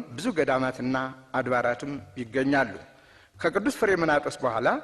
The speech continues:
በአራት ሰማንያ ዓመተ ምህረት ወደ ሀገራችን የገቡት ዘጠኙ ቅዱሳን ሀገረ ሙላዳቸው የጥንቱ የሮም ግዛት ሆኖ ሳለ፣ በሀገራችን ወንጌልን ሰብከው፣ ገዳማዊ ሕይወትን አስፋፍተው፣ ገድላቸውን ፈጽመው የዘላለም ሕይወትን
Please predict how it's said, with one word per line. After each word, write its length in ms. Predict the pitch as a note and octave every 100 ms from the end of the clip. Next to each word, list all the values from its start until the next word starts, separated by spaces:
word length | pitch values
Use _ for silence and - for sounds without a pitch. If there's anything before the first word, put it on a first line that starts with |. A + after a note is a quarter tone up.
| -
በአራት 360 | C3 C#3 C#3 -
ሰማንያ 380 | B2+ B2 B2
ዓመተ 200 | B2+ A#2+ A#2+
ምህረት 280 | B2 A#3 C#3
ወደ 140 | C3+
ሀገራችን 540 | C3 B2 B2 A#2+ G3+ E3
የገቡት 420 | B2+ A#2+ A3+ - - - -
ዘጠኙ 300 | D3 E3+ E3+ F3
ቅዱሳን 460 | D#3 D3 - F3 C#4+ - - - - - -
ሀገረ 300 | D3+ D#3 F3
ሙላዳቸው 640 | F3 E3 D#3 D3 C#3+ F#3+ A3
የጥንቱ 360 | D#3+ D#3 D#3 D#3
የሮም 300 | D#3 D3+ D3
ግዛት 320 | C3+ C3 B2+
ሆኖ 160 | C3 B2
ሳለ፣ 320 | - A2+ A2+ E3 - - -
በሀገራችን 680 | C3 B2+ C3 C3 C3 - F3
ወንጌልን 400 | C3 B2 C3+ G3+
ሰብከው፣ 380 | - A2+ - F#3 - C3
ገዳማዊ 400 | C3+ C3 B2 B2+
ሕይወትን 360 | B2 A#2+ G3+
አስፋፍተው፣ 540 | A#2 - A#2 - F#3 A3+ -
ገድላቸውን 600 | C3+ C3 C3 B2 C#3+ G#3+
ፈጽመው 480 | - C3 - C3+ G#3 - - - -
የዘላለም 760 | D3 D3+ E3 E3+ D#3+ D3+ C#3 A#2 G#2 - -
ሕይወትን 600 | E3+ E3 D3 C#3+ D#3